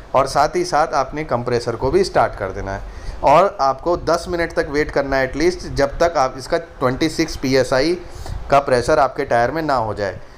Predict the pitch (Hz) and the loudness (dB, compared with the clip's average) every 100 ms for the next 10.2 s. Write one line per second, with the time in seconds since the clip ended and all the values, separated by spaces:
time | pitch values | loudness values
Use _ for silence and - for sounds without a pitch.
0 | - - 131 202 202 - 165 156 165 160 | -8 -2 2 2 0 -2 -4 -2 -6 -6
1 | 156 - 147 139 139 139 143 135 127 147 | -10 -4 -2 0 0 0 0 2 2 0
2 | 127 127 127 120 123 139 120 117 147 143 | 0 -2 -2 -2 -2 -2 0 2 0 0
3 | 123 123 107 104 - - - - 175 151 | 0 2 0 0 -4 -4 -6 0 4 4
4 | 139 170 165 131 131 - - 131 123 147 | 4 -2 -4 -4 -8 -8 -4 -4 0 -2
5 | 151 131 120 117 117 120 123 135 139 151 | 0 -2 -2 -2 0 0 0 0 0 2
6 | 156 160 147 123 156 135 127 131 139 135 | 2 2 2 2 0 0 2 2 0 0
7 | 127 135 135 127 131 - 117 120 127 110 | 0 0 0 0 -2 -6 -6 -4 -4 -2
8 | 113 - 110 110 107 120 175 - - - | -4 -2 -2 0 0 2 0 -2 -14 -12
9 | - - - 131 160 165 123 107 104 95 | -12 -8 2 4 4 0 0 -2 -2 -4
10 | 90 | -4